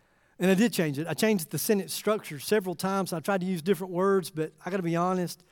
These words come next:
still really didn't come out <laughs> in a way that felt really good. But it's something I think that the Holy Spirit really urged me to say, and, and it's simply this, and in every, every area of life,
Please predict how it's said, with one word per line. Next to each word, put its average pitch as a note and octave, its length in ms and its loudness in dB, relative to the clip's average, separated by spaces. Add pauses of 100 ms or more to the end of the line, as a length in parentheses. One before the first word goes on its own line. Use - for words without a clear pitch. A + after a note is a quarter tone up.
(360)
still A3 340 4
really F#3+ 280 4
didn't E3 280 0 (920)
come G#3 160 2
out F#3 240 2
<laughs> - 0 -
in G3+ 60 2
a F3 40 0
way F3+ 200 2
that D#3+ 180 -4
felt F#3+ 240 2
really F#3+ 220 2
good. F#3 400 2 (760)
But F#3+ 140 4
it's F3+ 100 2
something G#3+ 240 2
I F#3 60 4
think F#3+ 240 2
that E3+ 100 0
the F#3 120 -4
Holy F#3+ 260 0
Spirit G3+ 220 0
really F#3+ 260 2
urged F#3+ 260 4
me E3 240 0
to D#3 100 -6
say, F#3+ 340 2
and, C#3+ 120 -4 (360)
and F#3 120 4
it's F#3+ 140 4
simply A3+ 280 2
this, G3 280 6
and F#3 80 4
in G#3+ 80 2
every, B3 560 4 (400)
every B3+ 400 4
area A3+ 420 6
of E3+ 160 0
life, D#3+ 480 0